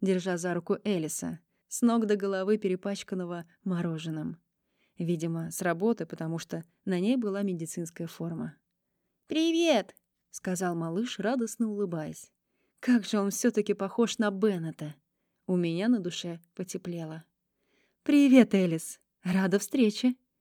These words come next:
"А мы ждали тебя в гости", с упрёком произнесла Мэйбри. "Наверное, ты была занята". Она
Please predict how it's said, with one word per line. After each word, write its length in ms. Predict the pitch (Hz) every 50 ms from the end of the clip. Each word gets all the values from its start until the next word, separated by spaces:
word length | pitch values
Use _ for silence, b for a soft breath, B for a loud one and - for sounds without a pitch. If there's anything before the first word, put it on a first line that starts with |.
| _ _ _ _ _ _ _ _ _ _ _ _
"А 140 | - 196 185
мы 200 | 196 214 277 330
ждали 280 | 320 277 233 190 180 180
тебя 260 | - 196 185 226 277
в 60 | 294
гости", 440 | 269 247 208 202 - - 214 220 214 - _ _ _
с 120 | - - 226
упрёком 520 | 190 - - 180 175 202 208 - 277 269
произнесла 520 | - 208 185 175 175 180 165 - 185 180 190
Мэйбри. 500 | 208 202 175 165 156 165 160 165 165 - _ _ _ _ _ _ _ _ _
"Наверное, 840 | 202 202 190 180 175 175 175 175 170 170 175 170 170 170 175 - _ _ _ _ _ _
ты 140 | - 190 175
была 280 | 170 180 175 170 165 165
занята". 500 | 180 190 202 220 214 - 185 151 147 - _ _ _ _ _ _ _ _ _ _ _ _ _ _
Она 460 | - 196 180 170 160 160 170 190 214